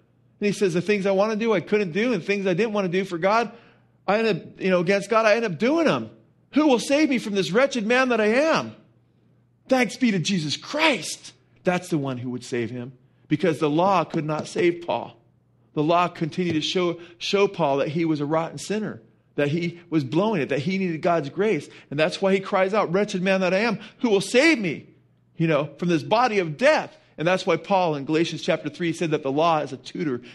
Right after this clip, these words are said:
that shows us and leads us to Jesus Christ. It reveals to us our sin. But the law does not have the power to make us new and to give us life.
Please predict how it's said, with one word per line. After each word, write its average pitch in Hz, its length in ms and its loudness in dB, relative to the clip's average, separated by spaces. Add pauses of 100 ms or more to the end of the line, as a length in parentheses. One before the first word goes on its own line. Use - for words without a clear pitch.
that 131 140 -6
shows 175 380 0
us 127 140 -8
and 131 80 -6
leads 160 260 -2
us 123 120 -10
to 143 100 -14
Jesus 123 340 -8
Christ. 117 380 -8 (180)
It 127 220 -4
reveals 151 440 2
to 143 120 -2
us 123 100 -6
our 135 180 -8
sin. 131 400 -6 (240)
But 165 140 -2
the 151 80 0
law 185 300 4
does 175 160 -2
not 175 120 2
have 170 140 -2
the 156 60 -6
power 160 800 0 (440)
to 156 100 -4
make 175 260 0
us 139 260 -4 (380)
new 123 360 -6 (340)
and 123 100 -4
to 120 60 -2
give 120 180 -2
us - 160 -12
life. 104 320 -12